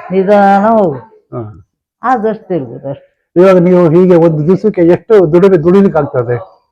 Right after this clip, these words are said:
Speaker 1: ನಮ್ಗೆ ಒಂದು ಸಾವಿರ ರೂಪಾಯಿ ವ್ಯಾಪಾರ ಆದ್ರೆ
Speaker 2: ಹ್ಮ್.
Speaker 1: ಇನ್ನೂರು ರೂಪಾಯಿ ಲಾಭ ಸಿಕ್ಕತ್ತೆ.
Speaker 2: ಹಾ, ಹಾ. ಅದಕ್ಕೆ ಏನೋ ಗೌರವ ಕೊಟ್ಟು ಕಳಿಸೋದು ಎಲ್ಲ ಇತ್ತು.
Speaker 1: ಅದು
Speaker 2: ಇವಾಗ
Speaker 1: ಮದುವೆಗೆ
Speaker 2: ಒಂದು
Speaker 1: ಮಾತ್ರ.
Speaker 2: ಇದು ಇವಾಗ ಇದೆಯಾ?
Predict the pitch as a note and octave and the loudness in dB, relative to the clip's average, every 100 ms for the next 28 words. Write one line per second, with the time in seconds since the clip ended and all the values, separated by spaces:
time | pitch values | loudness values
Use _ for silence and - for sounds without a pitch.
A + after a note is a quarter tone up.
0 | _ _ _ _ _ - F3 F#3+ A3+ B3+ | _ _ _ _ _ -12 -8 -6 -4 -2
1 | B3+ B3 B3 A#3+ A#3 G#3+ A3 _ _ _ | 0 0 0 0 -2 -4 -10 _ _ _
2 | _ - G#3 C4 C4 C4 B3 A#3 G#3 G#3 | _ -4 0 0 -2 0 0 0 -2 -4
3 | G3+ F#3+ G3 G3 G3+ F#3 D3+ C3 C#3 D#3 | 0 2 0 0 0 2 0 -4 -6 -8
4 | E3 - D3 G#3+ B3+ B3+ G#3 A#3 A3+ F#3+ | -8 -6 -4 -2 0 0 0 -2 0 0
5 | F3 A3 G3+ D3 - _ - C3 G2 G2+ | 0 -4 -6 -10 -14 _ -10 -10 -10 -14
6 | - - D#3 D#3+ D3 - E3 D#3+ C#3 F3 | -16 -6 -2 0 0 -2 0 2 2 4
7 | F3+ D3+ D3+ - D3+ D#3 D3+ D#3 E3 E3+ | 2 0 -6 -4 -4 -2 0 0 2 0
8 | - B2 - D#3+ E3+ F3+ G#3 G3+ F#3+ A3 | -2 -8 -10 -10 -2 2 4 4 4 4
9 | B3+ F#3+ G#3+ A#3 - _ - D#3+ G3 G3 | 4 4 4 2 -4 _ -8 0 4 4
10 | G3 F#3+ F#3 D#3 D#3 | 4 2 2 2 2